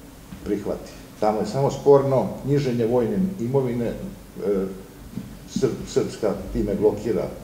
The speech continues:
članstvo, odnosno dalji put ka natou,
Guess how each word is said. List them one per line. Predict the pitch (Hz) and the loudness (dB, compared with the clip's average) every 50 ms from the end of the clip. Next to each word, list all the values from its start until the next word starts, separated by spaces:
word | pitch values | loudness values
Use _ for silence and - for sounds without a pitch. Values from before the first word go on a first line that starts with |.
| - - - - - - - - - - - - - - | -16 -18 -18 -18 -18 -18 -18 -18 -16 -16 -14 -14 -14 -12
članstvo, | - 92 87 90 92 - - - 85 - - 85 | -8 -6 -6 -6 -6 -8 -8 -8 -6 -6 -6 -8
odnosno | 85 - - - 90 | -10 -10 -10 -8 -4
dalji | 90 90 90 92 87 - - | -2 -2 -2 -2 -2 -4 -6
put | 95 95 90 - - | -6 -6 -6 -6 -8
ka | - | -8
natou, | 76 85 95 98 95 - - 117 107 107 98 | -4 -2 -2 -2 -2 -2 0 2 4 4 2